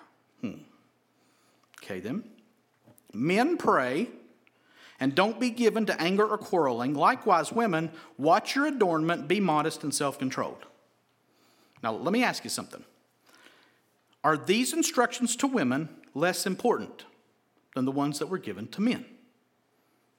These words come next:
Are they less spiritual? No. Any and all of these things can cause issues with worship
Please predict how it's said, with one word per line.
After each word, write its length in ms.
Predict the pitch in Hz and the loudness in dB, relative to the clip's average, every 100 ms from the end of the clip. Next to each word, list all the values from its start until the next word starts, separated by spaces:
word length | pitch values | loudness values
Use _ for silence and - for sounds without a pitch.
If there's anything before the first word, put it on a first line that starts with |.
| _ _ _ _ _ _ _ _ _ _ _ _ _ _ _ _ _ - | _ _ _ _ _ _ _ _ _ _ _ _ _ _ _ _ _ -6
Are 100 | 127 | -2
they 100 | 135 | 0
less 200 | 123 120 | -2 -2
spiritual? 760 | - - 359 381 117 - - - - _ _ _ _ _ _ _ _ _ _ _ _ _ _ _ _ _ _ 208 | -2 -2 -2 -2 -4 -6 -10 -16 -20 _ _ _ _ _ _ _ _ _ _ _ _ _ _ _ _ _ _ -8
No. 240 | 208 - - _ _ _ _ _ _ _ _ _ - - _ _ | -6 -6 -14 _ _ _ _ _ _ _ _ _ -20 -20 _ _
Any 500 | 180 240 285 302 - - | 2 4 6 4 0 -6
and 160 | 151 139 - | -2 0 4
all 280 | 180 240 | 6 6
of 100 | 262 | 2
these 280 | 214 220 196 | 0 -2 -2
things 480 | 190 160 139 139 139 | 0 2 2 2 -2
can 220 | - 131 | -2 -2
cause 420 | - 170 175 196 - | 0 0 2 0 -2
issues 520 | 165 147 151 151 143 | -2 -2 -4 -4 -4
with 220 | 131 123 | -6 -6
worship 580 | 131 160 165 185 175 - | -2 -2 0 -4 -4 -10